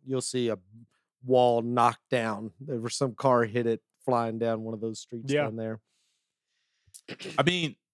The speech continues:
Speaker 3: houses are pretty far off the road.
Speaker 2: They are.
Speaker 3: For the m-, most part. They have to be. There's usually rules
Speaker 2: There's
Speaker 3: on, like, how far
Speaker 2: Yeah.
Speaker 3: set back they have to be. I mean, I'm not, like, a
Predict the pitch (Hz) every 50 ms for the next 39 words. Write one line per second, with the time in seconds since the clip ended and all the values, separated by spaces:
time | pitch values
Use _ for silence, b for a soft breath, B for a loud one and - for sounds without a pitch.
0 | _ _ _ _ - - - 294 277 - - 202 160 165 147 131 123 117 113 110
1 | 113 104 _ _ _ _ _ _ _ _ _ _ _ _ _ _ _ _ _ _
2 | _ _ _ _ _ _ _ _ _ _ _ _ _ _ _ _ _ _ _ _
3 | _ _ - - - 143 156 190 180 147 - _ _ _ _ _ _ _ _ _
4 | _ _ _ _ _ _ _ - 110 107 120 123 117 110 117 127 127 - _ 104
5 | 95 85 87 90 107 165 226 233 151 92 - 135 139 135 135 135 139 143 135 113
6 | - _ _ - 135 139 127 131 120 107 98 - _ - 110 120 127 156 190 -
7 | - - - 113 135 135 - - 143 175 - - - - 110 95 104 95 87 85
8 | _ _ _ _ _ _ _ _ _ _ - 135 139 135 170 214 226 190 175 147
9 | 127 117 104 110 120 143 185 233 220 170 131 151 120 110 110 117 120 117 113 107
10 | - - 131 127 - - - 127 127 127 117 - 135 160 131 113 104 98 123 143
11 | 202 247 - - 117 107 110 107 104 - _ - 92 104 104 104 98 98 98 -
12 | _ _ _ _ _ _ _ _ _ _ - 113 120 131 156 185 190 196 208 190
13 | 185 165 151 139 - - 117 101 95 92 87 87